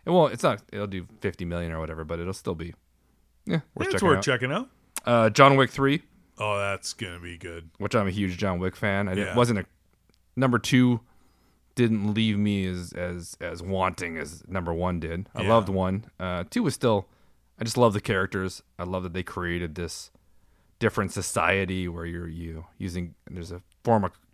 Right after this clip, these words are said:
Speaker 1: gold coin
Speaker 2: Currency.
Speaker 1: currency
Speaker 2: Yeah.
Speaker 1: and yeah. Anyways, I, I, I love John Wick, so I, I'm
Speaker 2: It's
Speaker 1: hoping
Speaker 2: just the action.
Speaker 1: yeah.
Speaker 2: Like, you, there are very few films before the first John Wick where it was, like, serious close up gunfight sequences,
Speaker 1: Yeah.
Speaker 2: like, choreographed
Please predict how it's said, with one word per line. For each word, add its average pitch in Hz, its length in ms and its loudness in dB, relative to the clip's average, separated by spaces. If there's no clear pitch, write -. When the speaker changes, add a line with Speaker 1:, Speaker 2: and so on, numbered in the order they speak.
Speaker 1:
gold 110 280 0
coin 110 460 6
Speaker 2:
Currency. - 80 -4
Speaker 1:
currency 110 520 4
Speaker 2:
Yeah. 107 280 4
Speaker 1:
and 87 360 -4
yeah. 87 320 2
Anyways, 95 280 0
I, 95 100 2
I, 80 200 -2
I 127 60 4
love 143 200 10
John 123 220 8
Wick, 95 200 2
so 110 120 0
I, 104 200 2
I'm 110 120 2
Speaker 2:
It's 113 120 4
Speaker 1:
hoping 110 80 2
Speaker 2:
just 101 100 2
the - 240 0
action. 131 400 2
Speaker 1:
yeah. 95 120 -6
Speaker 2:
Like, 110 300 -4
you, 190 640 0
there 143 260 2
are 135 60 4
very 147 340 2
few 147 260 -2
films 131 480 -4
before 120 380 -4
the 110 60 -6
first - 300 -4
John 113 220 -2
Wick 107 240 -6
where 104 180 -6
it 107 40 -4
was, 104 140 -6
like, 98 300 -6
serious 143 580 -2
close - 560 -2
up 120 300 -2
gunfight 117 600 -4
sequences, 127 800 -4
Speaker 1:
Yeah. 95 80 0
Speaker 2:
like, 110 200 -2
choreographed 120 1040 0